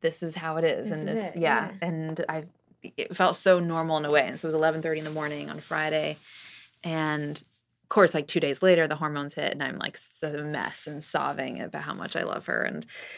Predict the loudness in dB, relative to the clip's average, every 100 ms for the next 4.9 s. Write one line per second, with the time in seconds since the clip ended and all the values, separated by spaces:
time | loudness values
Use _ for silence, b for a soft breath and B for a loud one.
0 | B 2 6 6 4 -2 -10 -14 _ _
1 | _ -12 -2 4 6 6 4 0 -10 -10
2 | -10 -12 _ _ _ -4 6 8 8 4
3 | 0 -2 0 0 4 4 6 4 4 4
4 | 2 -2 -2 -2 0 0 0 0